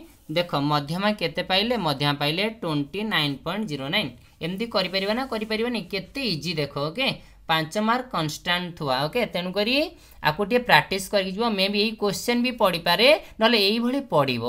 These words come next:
ଓକେ? ସମ୍ଭାଗ, ଏମିତି ସମ୍ଭାଗ ଥିଲେ ବାରମ୍ବାରତା ଦେଇଥିବ, ତାର ସିଏଫ୍ ପ୍ରଥମେ ବାହାର କରିବା, ସିଏଫ୍ ରେ ତାର କ'ଣ କରିବା? ଏମ୍ ବାହାର କରିବା, ଏମ୍ ବାହାର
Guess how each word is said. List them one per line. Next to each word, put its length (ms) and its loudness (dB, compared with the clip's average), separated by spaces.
ଓକେ? 240 0
ସମ୍ଭାଗ, 500 4
ଏମିତି 220 -4
ସମ୍ଭାଗ 340 2
ଥିଲେ 240 0
ବାରମ୍ବାରତା 580 4
ଦେଇଥିବ, 340 -4
ତାର 180 -2
ସିଏଫ୍ 380 -2
ପ୍ରଥମେ 300 -2
ବାହାର 140 4
କରିବା, 340 4
ସିଏଫ୍ 360 0
ରେ 80 2
ତାର 180 2
କ'ଣ 180 -2
କରିବା? 220 4
ଏମ୍ 320 0
ବାହାର 220 0
କରିବା, 360 0
ଏମ୍ 220 0
ବାହାର 180 0